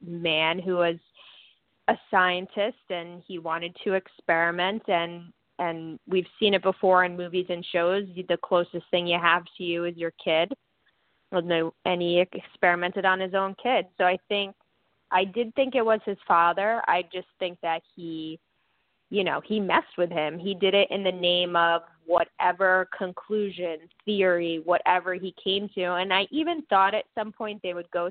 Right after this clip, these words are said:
somewhere with this, but they didn't. The pills he was taking, I thought that was something, um, you know, his, his father had basically manufactured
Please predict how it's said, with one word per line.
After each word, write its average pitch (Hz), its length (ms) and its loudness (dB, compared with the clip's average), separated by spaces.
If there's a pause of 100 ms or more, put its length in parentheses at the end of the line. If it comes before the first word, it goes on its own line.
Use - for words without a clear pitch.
somewhere 196 320 -6
with 190 140 -8
this, 190 240 -4
but - 100 -20
they 170 240 -4
didn't. 226 400 2 (720)
The 208 80 2
pills 277 460 2
he 214 100 -2
was 180 140 -2 (100)
taking, 160 520 -2
I 190 260 4
thought 196 280 2
that 185 300 2
was 190 160 -10 (120)
something, 175 680 -8 (560)
um, 151 540 -4 (160)
you 175 160 -8
know, 160 160 -6
his, 185 240 -4
his 185 220 -8 (120)
father 196 340 4
had 175 220 -2
basically 175 440 -10
manufactured 170 1200 -4